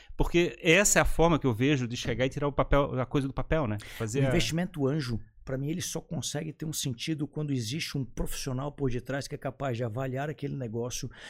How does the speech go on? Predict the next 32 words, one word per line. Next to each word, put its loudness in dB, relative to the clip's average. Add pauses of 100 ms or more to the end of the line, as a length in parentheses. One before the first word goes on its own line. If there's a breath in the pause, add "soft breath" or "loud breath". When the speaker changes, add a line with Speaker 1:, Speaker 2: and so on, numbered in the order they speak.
(120 loud breath)
Speaker 2:
e 0
encontrar -2
uma -2
viabilidade -2
econômico-financeira -4
na -2
capacidade -4
daquele 0
empreendedor 2 (680 loud breath)
de 2
ou 8
botar 2
de -2
pé -4
aquilo -4
que -2
ele -4
tá -6
se -8
propondo -4
ou 0
fazer -4
o -8
tal -6
do -6
pitch -10 (200)
e -8
se -4
Speaker 1:
Uhum. 0
Speaker 2:
reinventar. -4 (840 loud breath)
Caso -2
contrário, -2